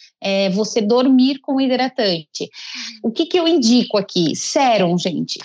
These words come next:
Speaker 1: Qualquer sérum do seu tipo de pele. Eu posso falar um que eu sou apaixonada,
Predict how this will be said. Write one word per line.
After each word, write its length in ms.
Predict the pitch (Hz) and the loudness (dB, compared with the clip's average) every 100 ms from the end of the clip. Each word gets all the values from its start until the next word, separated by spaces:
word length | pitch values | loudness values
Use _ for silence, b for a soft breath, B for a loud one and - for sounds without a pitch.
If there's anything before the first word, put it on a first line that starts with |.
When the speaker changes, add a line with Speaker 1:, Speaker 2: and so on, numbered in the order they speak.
| - | -10
Speaker 1:
Qualquer 420 | - 226 233 269 | -6 -4 -4 -4
sérum 760 | 269 - - 226 208 202 220 247 | -4 -6 -2 0 0 0 2 2
do 100 | 233 | 0
seu 220 | - 214 | -2 -6
tipo 200 | 208 - | -6 -6
de 120 | 196 | -6
pele. 600 | 180 196 175 165 175 214 254 | -4 -4 0 0 0 0 0
Eu 160 | 254 | -2
posso 360 | 262 226 254 - | 0 0 0 -4
falar 280 | 269 240 214 | -2 0 0
um 240 | 196 214 | 0 -2
que 140 | - 240 | -2 -4
eu 40 | |
sou 160 | - 220 | -2 -4
apaixonada, 840 | 262 294 - 254 180 180 190 208 | -2 -4 0 0 0 -2 -2 -4